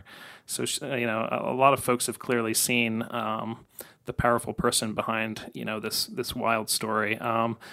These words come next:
another interesting tidbit is that, um, this spot was actually made by the German agency Nordpol,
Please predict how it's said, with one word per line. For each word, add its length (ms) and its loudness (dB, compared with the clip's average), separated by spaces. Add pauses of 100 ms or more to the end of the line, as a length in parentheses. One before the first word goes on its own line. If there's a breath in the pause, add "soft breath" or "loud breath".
(200 loud breath)
another 220 8
interesting 380 4
tidbit 380 0
is 160 0
that, 400 4
um, 380 -2
this 120 0
spot 280 4
was 100 0
actually 280 0
made 260 -2
by 80 0
the 100 -6
German 340 -2
agency 440 -2
Nordpol, 680 0